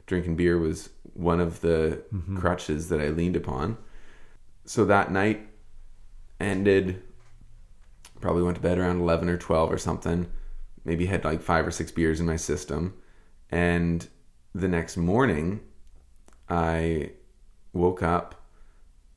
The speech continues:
Speaker 1: It was probably still five or six in the morning or something.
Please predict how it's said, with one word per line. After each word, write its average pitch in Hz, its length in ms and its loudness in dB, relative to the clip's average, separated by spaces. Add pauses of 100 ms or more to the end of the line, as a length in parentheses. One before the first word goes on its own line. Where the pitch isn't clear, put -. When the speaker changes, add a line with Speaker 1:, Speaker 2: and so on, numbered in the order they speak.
(400)
Speaker 1:
It 107 40 -4
was 98 120 -4
probably 117 380 4
still 87 640 2 (240)
five 80 280 2
or 71 60 -2
six - 260 -8
in 78 60 -6
the 80 60 -2
morning 76 220 -2
or - 40 -6
something. 82 340 -6